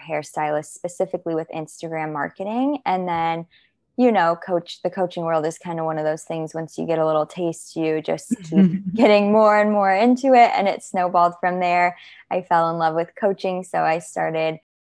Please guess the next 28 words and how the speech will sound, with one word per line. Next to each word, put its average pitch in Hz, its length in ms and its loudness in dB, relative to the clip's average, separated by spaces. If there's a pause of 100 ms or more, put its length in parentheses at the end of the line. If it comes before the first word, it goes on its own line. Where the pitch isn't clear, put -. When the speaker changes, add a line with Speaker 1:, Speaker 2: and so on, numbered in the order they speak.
(140)
Speaker 1:
um, 160 460 -4
learning 160 360 -4
how 160 200 -4
to 160 180 -12
coach 156 340 -8
other - 240 -4
coaches, 156 880 -2 (500)
and 147 540 -4 (220)
was 170 340 -4
able 151 240 0
to 160 160 -12
leave 147 240 -8
my 147 420 -6
job 147 260 0
as 151 120 -6
a - 40 -14
hairstylist - 800 -6
to 165 120 -8
go 131 340 0
full 147 160 -4
time - 400 -4
into - 240 -6
business - 400 -8
coaching. - 580 -8 (1040)
Speaker 2:
Amazing! 151 880 -4
That's 190 320 -4
really 160 300 2
interesting. 160 760 -6